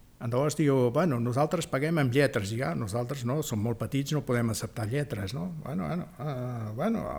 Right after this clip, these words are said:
el meu banc i tal, parli amb el meu banc.» Vam anar a parlar amb la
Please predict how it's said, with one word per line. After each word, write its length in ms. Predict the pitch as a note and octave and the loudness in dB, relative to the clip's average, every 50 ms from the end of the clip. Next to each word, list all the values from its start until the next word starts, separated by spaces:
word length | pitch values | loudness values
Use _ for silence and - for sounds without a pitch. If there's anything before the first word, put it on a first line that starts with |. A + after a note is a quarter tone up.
| - | -4
el 60 | A#2+ | -2
meu 140 | B2 C3+ C3 A#2 | 0 2 4 6
banc 360 | C3+ F#3 A#3 A3+ G#3 - C#3 | 6 8 8 8 6 4 2
i 20 | B2+ | 2
tal, 280 | - F3+ G3+ A3 A3 A3 - | 4 4 6 6 4 6 8
parli 260 | D#3+ D#3+ D#3 D#3+ D#3+ | 8 8 8 6 4
amb 140 | D3+ C#3+ C#3 | 4 6 6
el 80 | C3 | 4
meu 100 | B2 A2 | 4 2
banc.» 320 | F#2+ G2+ G2 A2+ C#3+ C#3+ - - | 2 0 0 -2 -2 -6 -8 -10
Vam 220 | - - F#2+ G2+ G#2+ | -8 -6 -6 -4 -4
anar 140 | A2+ A#2 A#2 | -2 -2 -2
a 60 | A2+ - | -2 -2
parlar 240 | B2+ B2 B2+ C3 C3+ | -2 -2 0 0 2
amb 80 | C#3 | 2
la 80 | C3+ C#3 | 2 2